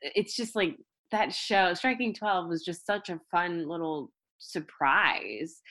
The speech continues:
Um, and I think it's something that a lot of people don't know,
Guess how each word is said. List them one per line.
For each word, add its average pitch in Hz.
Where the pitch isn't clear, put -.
Um, 151
and 151
I 151
think -
it's 156
something 160
that 143
a 139
lot 139
of 143
people 165
don't 147
know, 131